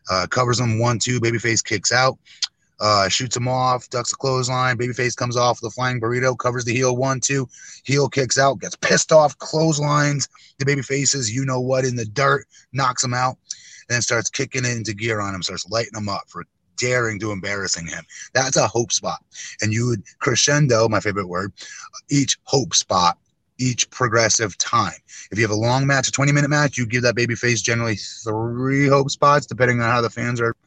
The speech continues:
participating or not. And each spot you give them is a little bit bigger than the last hope spot you gave them, until finally they do blow on their full out comeback on that heel. As a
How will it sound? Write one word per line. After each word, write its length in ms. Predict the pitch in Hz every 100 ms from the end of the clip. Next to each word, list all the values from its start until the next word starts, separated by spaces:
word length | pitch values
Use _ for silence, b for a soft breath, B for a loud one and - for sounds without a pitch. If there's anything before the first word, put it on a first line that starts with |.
| B B
participating 640 | 95 117 120 107 135 135
or 80 | 135
not. 220 | 143 143 - _ B B B B -
And 120 | 120
each 240 | 135 135
spot 300 | - 143 139
you 140 | 131 120
give 180 | 131 123
them 200 | 110 95
is 120 | -
a 60 | 95
little 260 | 104 120
bit 160 | 127 117
bigger 260 | 123 120
than 140 | 117 110
the 80 | 104
last 400 | 107 117 113 -
hope 160 | 87
spot 240 | - 92 85
you 100 | 90
gave 200 | 85 82
them, 180 | - - _ B B B B
until 280 | 110 98 104
finally 580 | - - 127 135 131 135
they 200 | 113 98
do 280 | 85 117 120
blow 300 | 113 117 113
on 220 | 113 113
their 120 | 104
full 340 | - - 117
out 200 | 113 110
comeback 640 | - 113 98 82 - - - _ B B B B -
on 180 | 101 104
that 160 | 104 95
heel. 300 | 120 104 - _ b b _ _
As 200 | 113 117
a 140 | 127